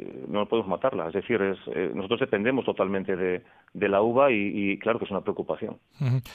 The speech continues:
Speaker 2: Estamos, eh, comenzando un año, el dos mil veintidós, en el que todo está por escribir, pero lógicamente el año dos mil veintiuno ya es historia. Historia reciente, pero historia al fin y al cabo. En el mundo de, del vino, ¿cómo fue el dos mil veintiuno con,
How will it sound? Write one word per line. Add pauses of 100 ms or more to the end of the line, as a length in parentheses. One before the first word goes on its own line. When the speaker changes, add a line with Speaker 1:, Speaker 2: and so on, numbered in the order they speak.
(100)
Speaker 2:
Estamos,
eh,
comenzando
un
año,
el
dos
mil
veintidós,
en
el
que
todo
está
por
escribir,
pero
lógicamente (240)
el
año
dos
mil
veintiuno (220)
ya
es
historia.
Historia
reciente,
pero
historia
al
fin
y
al
cabo. (260)
En
el
mundo
de,
del
vino,
¿cómo
fue
el
dos
mil
veintiuno
con,